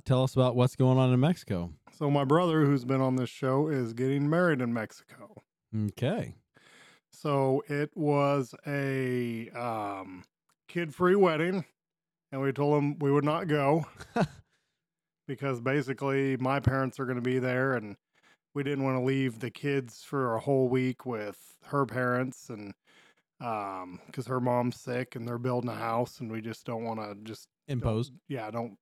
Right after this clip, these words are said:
Speaker 2: don't feel right leaving 'em. Plus, they live thirty minutes from town, so they'd have to drive an hour round trip, like, three times a day to bring 'em to school.
Speaker 1: Sure, right.
Speaker 2: Because,
Speaker 1: Major inconvenience.
Speaker 2: 'cause Emma goes in the middle of the day. But anyway,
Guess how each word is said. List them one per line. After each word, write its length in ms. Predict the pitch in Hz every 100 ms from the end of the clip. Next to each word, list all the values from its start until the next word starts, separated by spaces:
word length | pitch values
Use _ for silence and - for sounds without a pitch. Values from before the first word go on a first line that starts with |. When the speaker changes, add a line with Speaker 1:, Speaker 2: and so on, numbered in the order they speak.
| -
Speaker 2:
don't 220 | 123 117
feel 240 | - 123 113
right 340 | 113 113 117 -
leaving 260 | 127 113 117
'em. 180 | 131 - _ _ _ _ _ _ _ _ 165
Plus, 180 | 156
they 180 | - 151
live 420 | 139 143 139 117 _ _ - - _
thirty 260 | 165 151 143
minutes 300 | 143 127 -
from 140 | 120
town, 320 | 120 151 135
so 120 | 127 127
they'd 180 | 135
have 160 | 131 127
to 100 | 117
drive 480 | 104 131 131 131 120
an 120 | 117
hour 340 | 117 123 127 123
round 320 | 123 120 117
trip, 340 | - 143 123 - -
like, 200 | 117 107
three 300 | 139 135 131
times 340 | 127 127 120
a 80 | 110
day 640 | 104 107 123 110 95 98 - _ _ _
to 80 | 139
bring 200 | 127 127
'em 120 | 110
to 60 | 98
school. 420 | - 143 95 92
Speaker 1:
Sure, 380 | - 117 98 92
right. 280 | 92 90 - _ _ _ _ -
Speaker 2:
Because, 200 | 139 147
Speaker 1:
Major 300 | 165 135 135
inconvenience. 460 | 117 110 101 95
Speaker 2:
'cause 80 | 165
Emma 200 | 165 151
goes 240 | 139 139 131
in 80 |
the 60 | 131
middle 240 | 127 117 110
of 60 |
the 60 | 120
day. 60 | 117
But 140 | 170
anyway, 360 | 190 127 98